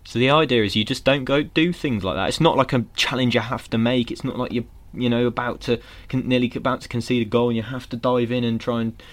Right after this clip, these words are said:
try and make a challenge to save the game. You know, it's just a kick out and, and a foul that you've actually, I'm fairly sure he actually won that foul. The free kick was given to us, and he's ruined it himself by, um, by giving that free kick away. I mean,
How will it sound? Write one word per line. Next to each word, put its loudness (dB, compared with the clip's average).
try -2
and 2
make 0
a -4
challenge -2
to -8
save -2
the -6
game. 0
You -4
know, 2
it's -2
just -2
a 0
kick 0
out 6
and, 0
and 2
a 6
foul 8
that 2
you've 4
actually, 2
I'm -4
fairly 2
sure 0
he 0
actually 0
won 2
that -2
foul. -2
The -4
free 2
kick -4
was -4
given 2
to 2
us, -4
and -4
he's 0
ruined 4
it -2
himself -6
by, 2
um, -2
by 0
giving 0
that -2
free 0
kick -4
away. 2
I -2
mean, 0